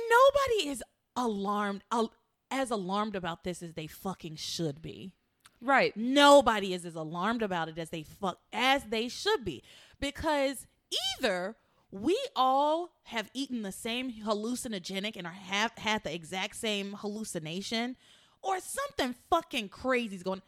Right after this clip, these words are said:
Speaker 1: Actually, both of those things are fucking crazy.
Speaker 2: Yeah, both. Well, and here, so the kids go inside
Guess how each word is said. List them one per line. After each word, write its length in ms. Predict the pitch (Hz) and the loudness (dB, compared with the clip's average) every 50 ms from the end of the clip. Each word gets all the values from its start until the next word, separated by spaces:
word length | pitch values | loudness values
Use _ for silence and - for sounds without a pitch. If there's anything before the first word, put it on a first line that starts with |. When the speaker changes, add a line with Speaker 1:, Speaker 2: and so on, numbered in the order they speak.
| _ _ - | _ _ -4
Speaker 1:
Actually, 320 | - 523 605 - - 427 | -2 0 0 2 2 2
both 220 | - 453 494 466 - | 6 6 6 6 4
of 80 | 269 | 0
those 140 | 214 190 - | -4 -4 -4
things 160 | 196 180 180 | -6 -8 -10
are 40 | 170 - | -8 -8
fucking 220 | - 165 - - 156 | -8 -8 -8 -10 -12
crazy. 420 | - 165 151 143 135 - - - - | -10 -8 -8 -8 -10 -12 -14 -12 -8
Speaker 2:
Yeah, 280 | 185 175 170 156 123 143 - | -6 -4 -2 -4 -4 -4 -2
both. 200 | 233 262 277 247 262 - - - - - | 0 2 2 2 0 -4 -6 -8 -8 -6
Well, 340 | 226 226 269 254 233 220 - - | 0 4 4 6 6 4 2 2
and 160 | 233 240 240 | 0 0 2
here, 160 | 240 277 285 262 | 2 0 0 -2
so 200 | - - - 254 | -2 -2 0 0
the 120 | 220 220 226 | 0 0 -2
kids 320 | - - - - 277 220 | -2 -2 -4 -4 -4 -2
go 200 | 175 214 214 208 214 | 0 0 2 2 2
inside 680 | 208 202 185 - 202 190 165 147 143 143 143 165 190 | 0 0 -2 -2 -2 -2 0 0 -2 -2 -4 -6 -8